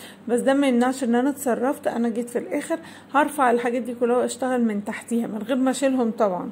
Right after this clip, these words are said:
آه، كملوا فيديو للآخر، ما تسيبوش منه أي حاجة عشان تقدروا تشوفوا كل التفاصيل وكل المراحل اللي أنا مريت بيها. ويا ريت وانتوا قاعدين كده اللي بيتفرج على فيديوهاتي على طول وبتعجبه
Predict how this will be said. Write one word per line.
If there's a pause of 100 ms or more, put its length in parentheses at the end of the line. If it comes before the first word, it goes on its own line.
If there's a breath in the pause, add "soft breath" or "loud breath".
(800 loud breath)
آه،
كملوا
فيديو
للآخر،
ما
تسيبوش
منه
أي
حاجة
عشان
تقدروا
تشوفوا
كل
التفاصيل
وكل
المراحل
اللي
أنا
مريت (100)
بيها. (2000 loud breath)
ويا
ريت
وانتوا
قاعدين
كده
اللي
بيتفرج
على
فيديوهاتي
على
طول
وبتعجبه